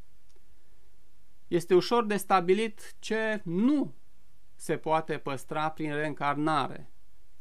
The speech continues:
corpul fizic, creierul, conștiința și memoria,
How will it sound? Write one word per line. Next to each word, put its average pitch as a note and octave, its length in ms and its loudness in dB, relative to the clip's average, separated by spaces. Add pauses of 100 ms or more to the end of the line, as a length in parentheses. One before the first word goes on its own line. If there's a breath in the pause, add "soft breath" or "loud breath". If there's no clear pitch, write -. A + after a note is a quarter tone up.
(140)
corpul E3 500 2
fizic, G3 680 -2
creierul, F3 760 0
conștiința F3+ 920 -2
și F#3 180 0
memoria, F3+ 760 2